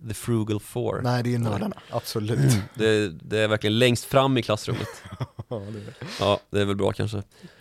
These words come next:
Speaker 1: Men i alla fall, finanskrisen ledde ju till riktiga oår för Irland.
Speaker 2: Mm.
Speaker 1: Eh, man fick ju ta på sig ytterligare statsskuld och rasa genom E U:s budgetgolv då,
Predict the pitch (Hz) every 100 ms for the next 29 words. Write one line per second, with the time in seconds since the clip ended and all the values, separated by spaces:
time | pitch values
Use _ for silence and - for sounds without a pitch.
0 | _ - 135 160 190 165 151 - 160 165
1 | 143 147 139 156 147 147 123 120 123 117
2 | 123 147 - 143 143 - 156 123 - 131
3 | 120 107 - - 120 104 110 - 117 110
4 | 120 156 147 - 120 113 104 107 104 107
5 | 107 110 117 - - 110 123 117 127 120
6 | - 120 120 - 123 - 120 113 120 123
7 | 120 - - - 131 127 - - - 135
8 | 147 156 147 - _ - - _ _ _
9 | - 113 113 110 110 - - 127 123 113
10 | 117 117 113 107 107 - 113 110 101 110
11 | 117 110 104 107 107 110 107 104 101 104